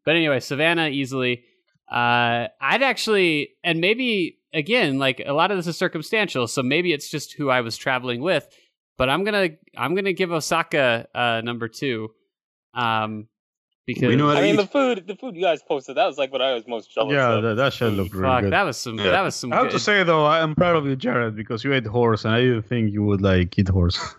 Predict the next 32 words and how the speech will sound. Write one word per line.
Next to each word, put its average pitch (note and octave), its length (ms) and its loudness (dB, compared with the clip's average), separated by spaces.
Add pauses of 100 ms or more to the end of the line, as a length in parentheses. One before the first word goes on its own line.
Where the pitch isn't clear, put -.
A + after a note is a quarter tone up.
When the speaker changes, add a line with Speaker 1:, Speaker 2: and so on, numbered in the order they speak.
(260)
Speaker 4:
<laughs> - 80 2 (480)
Speaker 1:
Yeah. A#3+ 220 0
Speaker 2:
We - 100 2
ate D3+ 180 2
a A#2 60 2
lot A2+ 300 2
of G2+ 120 -2
horse. - 260 -2
Speaker 1:
I G#3 100 2
think, G#4 340 -2
I A#3 100 -2
think D#4 240 -2
Michael A3 340 -2
Speaker 4:
I'm G3+ 100 0
Speaker 1:
could F#3 60 0
Speaker 4:
just A3 140 0
saying, B3+ 280 0
like, E3+ 160 2
Speaker 1:
attest E3 300 0
Speaker 4:
I, F#3 60 0
I - 20 -2
Speaker 1:
that F#3+ 140 0
Speaker 4:
don't G3+ 120 0
Speaker 1:
as G3+ 160 -6
a - 20 -2
Speaker 4:
think F#3+ 120 0
that, F#3 40 0
Speaker 1:
general D#3+ 260 2
Speaker 4:
like, C#3+ 200 2
Speaker 1:
rule, C#3+ 300 0
like, C3 220 -2
I, C#3+ 180 -2